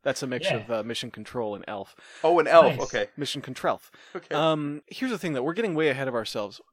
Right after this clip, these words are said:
Speaker 1: This is about us questing. The podcast itself is about us questing to make me Santa, to make me the legit Santa.
Speaker 3: Okay.
Speaker 1: Right?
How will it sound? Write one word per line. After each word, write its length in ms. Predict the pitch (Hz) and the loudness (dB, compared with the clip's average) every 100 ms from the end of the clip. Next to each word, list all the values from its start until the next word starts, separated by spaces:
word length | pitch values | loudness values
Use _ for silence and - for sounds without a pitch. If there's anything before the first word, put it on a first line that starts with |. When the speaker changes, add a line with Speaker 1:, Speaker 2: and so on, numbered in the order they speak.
| - - | -20 -14
Speaker 1:
This 220 | 175 247 | -10 -8
is 100 | 190 | -2
about 220 | 160 147 | 0 0
us 220 | 135 135 - | 0 -2 -6
questing. 760 | - - 160 147 - 110 82 _ _ - | -14 -12 -8 -8 -8 -10 -12 _ _ -10
The 100 | 147 | -2
podcast 640 | 196 196 - 147 120 - - | 0 0 0 -4 -4 -6 -12
itself 520 | 131 - 185 131 - | -10 -2 2 2 0
is 120 | 147 | -8
about 240 | 120 135 131 | -4 -2 -2
us 180 | 127 - | -6 -8
questing 640 | - - 180 - 175 165 - - - - | -4 -2 0 0 -4 -4 -14 -20 -20 -14
to 120 | 143 | -8
make 380 | 127 131 139 - | -4 -2 -4 -4
me 140 | 123 | -6
Santa, 500 | - - 104 98 80 - | -6 -6 -8 -10 -14 -10
to 120 | 131 | -6
make 220 | 127 127 | -4 -4
me 100 | 131 | -6
the 100 | 117 | -6
legit 440 | 117 107 120 107 | -6 -8 -8 -8
Santa. 420 | - 104 87 - - _ | -10 -14 -14 -18 -20 _
Speaker 3:
Okay. 360 | 120 143 - 117 | -8 -8 -6 0
Speaker 1:
Right? 140 | 123 | 2